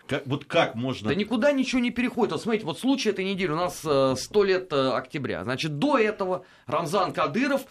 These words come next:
Speaker 2: многими расценивался как самый русский человек, потому что никто более принципиально русскую позицию, кроме Путина и Кадырова, не отстаивает. Стоило Кадырову единожды заикнуться по поводу Ленина: «Да чего ты лезешь в наши дела?»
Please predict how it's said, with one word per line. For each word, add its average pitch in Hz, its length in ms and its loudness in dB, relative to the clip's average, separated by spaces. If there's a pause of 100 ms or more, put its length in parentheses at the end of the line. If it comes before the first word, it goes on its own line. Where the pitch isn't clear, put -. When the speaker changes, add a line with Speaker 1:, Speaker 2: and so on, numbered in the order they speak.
(320)
Speaker 2:
многими 175 540 2
расценивался 196 580 2
как 185 160 0
самый 190 320 2
русский 180 320 -2
человек, 226 380 0
потому 175 280 -2
что - 140 -8
никто 196 340 2
более 156 360 4
принципиально 139 640 -2
русскую 156 320 -4
позицию, 165 460 0
кроме 160 220 -2
Путина 190 440 0
и 139 200 -2
Кадырова, 147 640 0
не 139 160 -2
отстаивает. 135 540 -2 (320)
Стоило 311 500 0
Кадырову 240 720 2
единожды 180 600 0
заикнуться 202 560 -2
по 143 160 -2
поводу 151 420 0
Ленина: 165 500 0 (1500)
«Да 170 180 4
чего 214 300 2
ты 214 140 2
лезешь 180 400 4
в 165 40 -6
наши 170 300 0
дела?» 208 520 4